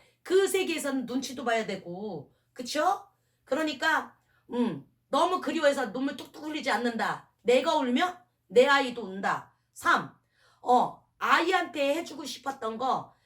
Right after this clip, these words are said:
다른 아이한테 사랑을 듬뿍 주면 그 아이 영혼이 자기 대신해서 같이 온 동생이겠지. 그러니까 우리나라 이렇게 사람으로 치면 동생이겠지. 자기 그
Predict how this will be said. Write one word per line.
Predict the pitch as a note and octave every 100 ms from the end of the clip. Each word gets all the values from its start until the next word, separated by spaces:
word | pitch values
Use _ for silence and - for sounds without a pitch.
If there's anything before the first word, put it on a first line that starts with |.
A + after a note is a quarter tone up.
| _
다른 | - - C4+ F4
아이한테 | E4+ C4 B3+ A#3+ A3 A3 C#4+
사랑을 | C#4+ E4 D#4+ D4 C4+
듬뿍 | G#3+ - A#3
주면 | - A3+ E4+ A#3 - _ _ _
그 | - E4
아이 | - A#3 C#4+
영혼이 | A#3 G#3+ G#3 B3+ D4+ E3+ - _ _ _ _ _ _
자기 | - C4 C4 C#4+ C#4+ C4+ -
대신해서 | - B3 C4 B3+ C#4+ C4 B3+ A#3+ A#3
같이 | - F#3 B3+ B3 - _ _
온 | A#3 B3+ A#3+ -
동생이겠지. | C4+ F4 G#4 F#4+ D#4 - G3+ C#4 B3 - _ _ _
그러니까 | A3 B3 F#3+
우리나라 | C#4 C4+ G#3 A3+ G3 - - _
이렇게 | A#3+ G3+ -
사람으로 | - G4+ G4+ F#4+
치면 | C#4 - B3+ A#3+
동생이겠지. | A#3 D4 E4+ C#4+ A#3 - G3 A#3+ A#3 - _ _ _ -
자기 | - B3+ C#4 A3
그 | A#3 G#3+ F3